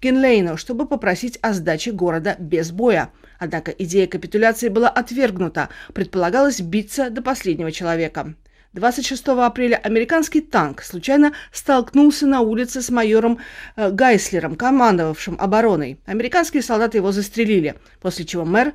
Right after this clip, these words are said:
подписал акт о капитуляции. Он призвал население сохранять спокойствие, оставаться дома до полуночи и сдать оружие в ратуше. Хеб стал первым крупным городом на территории Чехии, освобождённым американской армией.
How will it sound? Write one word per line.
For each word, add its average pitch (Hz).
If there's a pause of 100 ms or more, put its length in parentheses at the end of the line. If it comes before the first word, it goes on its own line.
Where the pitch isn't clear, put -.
(100)
подписал 202
акт -
о -
капитуляции. 151 (480)
Он 196
призвал 180
население 180
сохранять 208
спокойствие, 294 (200)
оставаться 320
дома 220
до 175
полуночи 262
и 302
сдать 214
оружие 202
в 185
ратуше. 160 (400)
Хеб -
стал 151
первым 170
крупным 170
городом 170
на 160
территории 170
Чехии, 247
освобождённым 208
американской 202
армией. 147